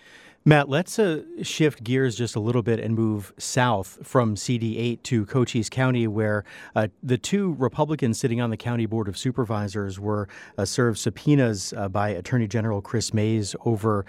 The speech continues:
certifying, or in the case of one of them, not certifying the twenty twenty-two elections, also their desire for hand counts of all ballots. Is this a significant development? Does this tell us anything maybe more about any investigations the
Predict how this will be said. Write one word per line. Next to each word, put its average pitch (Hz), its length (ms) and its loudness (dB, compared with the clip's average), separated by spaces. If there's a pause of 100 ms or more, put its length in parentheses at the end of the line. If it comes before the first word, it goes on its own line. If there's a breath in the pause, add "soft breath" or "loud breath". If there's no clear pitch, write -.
(360 loud breath)
certifying, 139 720 4
or 113 300 0
in 110 120 -8
the 101 40 -8
case 110 220 -6
of 95 80 -6
one 120 140 4
of 120 80 2
them, 107 120 4
not 107 220 0
certifying 123 680 0
the 113 120 0
twenty 117 300 -2
twenty-two 110 480 -4
elections, 139 560 2
also 110 320 0
their 104 240 -2 (260 loud breath)
desire 113 460 2
for 107 260 -4
hand 120 380 -2
counts 107 420 -4
of 101 140 -4
all 113 240 0
ballots. 104 540 0 (440 loud breath)
Is 190 160 6
this 311 220 -2
a 240 160 0
significant 180 800 4
development? 156 420 2
Does 123 120 -4
this 151 120 -2
tell 180 260 -4
us 190 140 0
anything 160 400 0
maybe 143 260 2
more 127 360 0
about 127 340 0
any 123 220 -2
investigations 123 720 0
the 127 140 -2